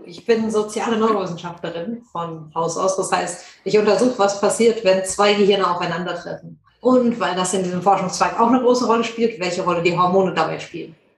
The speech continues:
Und, äh, ich schreibe darüber auch Bücher und versuche allgemein mehr von diesem Wissen unter die Menschen zu bringen,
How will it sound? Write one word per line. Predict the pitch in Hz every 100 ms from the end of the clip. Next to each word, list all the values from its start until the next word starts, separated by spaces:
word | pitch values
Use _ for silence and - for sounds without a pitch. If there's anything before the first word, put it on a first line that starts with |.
| _ _ _ _ _ -
Und, | 190 175 170 165 -
äh, | 165 165
ich | 165
schreibe | 190 180
darüber | 170 160
auch | 165 170
Bücher | 311 320 320 220 214 208
und | 185 180 170 -
versuche | - 185 175 226 - -
allgemein | 247 220 208 196 196 190
mehr | 202
von | 202 196
diesem | 180 185
Wissen | 185 190
unter | 170
die | 175
Menschen | 175 208 233
zu | 220 208
bringen, | 196 196